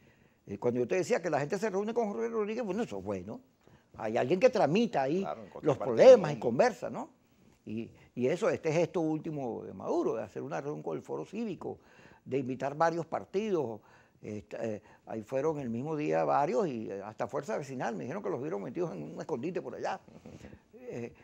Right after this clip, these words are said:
Speaker 1: pero eso, no, eso es bueno. Lo, lo malo es cuando tú haces cosas,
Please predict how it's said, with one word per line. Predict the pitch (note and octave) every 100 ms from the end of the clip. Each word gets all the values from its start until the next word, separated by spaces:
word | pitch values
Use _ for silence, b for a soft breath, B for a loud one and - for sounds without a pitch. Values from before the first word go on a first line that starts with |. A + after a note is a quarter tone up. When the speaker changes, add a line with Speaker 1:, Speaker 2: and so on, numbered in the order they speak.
| B B -
Speaker 1:
pero | A3 A#3+ -
eso, | C4 - F4 -
no, | F3+ A#3 G4 _ _ b b
eso | F#3+ C#4+
es | A3
bueno. | A4+ G4+ E3 F3
Lo, | A3+ B3 -
lo | G#3+
malo | A#3 D4+ D4+
es | C4+
cuando | C#4 A#3+
tú | A3 C#4+
haces | B3+ A#3 B3+
cosas, | - D4 - G3+